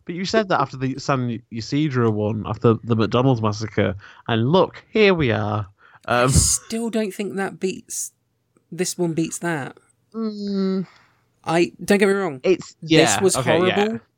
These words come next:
Speaker 2: but the San Ysidro one is the only episode where
Speaker 1: Yeah.
Speaker 2: I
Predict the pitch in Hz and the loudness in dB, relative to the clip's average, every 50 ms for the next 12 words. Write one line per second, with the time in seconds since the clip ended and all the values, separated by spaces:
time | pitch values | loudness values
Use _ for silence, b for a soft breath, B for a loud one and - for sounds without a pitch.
0 | _ _ - - - 151 - 165 160 156 - - 170 156 170 170 160 - - - | _ _ -6 -4 -2 -2 -2 -2 -4 -4 -2 -2 -2 -2 -2 -2 -4 -4 -4 -4
1 | 156 156 160 156 156 151 147 156 160 160 - - 147 139 - 147 143 139 143 139 | -4 -2 -2 -2 -2 -2 -4 -4 -6 -6 -6 -8 -8 -8 -6 -8 -6 -6 -6 -6
2 | 147 147 143 - - - 139 135 113 113 135 135 131 131 107 107 104 b b b | -6 -6 -8 -8 -8 -6 -6 -6 -6 -6 -4 -4 -4 -6 -6 -8 -10 b b b
3 | b b b _ - 151 139 139 139 135 131 | b b b _ -10 -8 -6 -6 -6 -8 -10